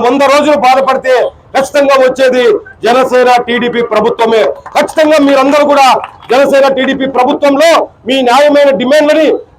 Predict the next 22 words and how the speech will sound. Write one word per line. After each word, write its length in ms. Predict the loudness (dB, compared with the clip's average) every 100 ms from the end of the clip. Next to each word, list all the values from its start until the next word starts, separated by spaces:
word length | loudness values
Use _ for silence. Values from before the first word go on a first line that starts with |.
| -6
ఖచ్చితంగా 460 | -4 -2 0 0
పరిష్కరించే 680 | 0 -2 -2 -2 -2 0 0
విధంగా 380 | 0 0 2 2 0 -6 -6
మేమందరూ 540 | -2 0 2 2 0
కూడా 200 | 2 2 2 0 -6 -4
మా 80 | 0 2 2
అధ్యక్షులకు 480 | 0 0 -2 -2 -2
చెప్పి 260 | -2 0 0
ఖచ్చితంగా 560 | -2 -4 -4 0 0 0
మీ 120 | -2
సమస్యలు 420 | -2 -2 0 -2
పరిష్కరిస్తాం. 720 | 0 -2 -2 -2 -2 -4 -4 -10 _ -4
ఈ 60 |
రోజు 300 | 0 2 2 0 -2 -10 -4
రాష్ట్ర 240 | -2 0 0
వ్యాప్తంగా 500 | 0 0 -2 2 2 2 -2 -10 -4
అన్ని 320 | 0 2 2 0 -2 -6 -8
రంగాలు 460 | -2 0 2 2 0
నిర్వీర్యమైపోయినాయి, 840 | -2 -2 0 0 0 0 0 0 -4 _ -4
అభివృద్ధి 420 | -2 0 0 -2
కుంటుపడిపోయింది. 880 | -4 -4 0 0 0 0 -2 -2 -2 -2 -6 _ -4
నిరుద్యోగులందరూ 800 | -2 -2 0 0 2 0 2 2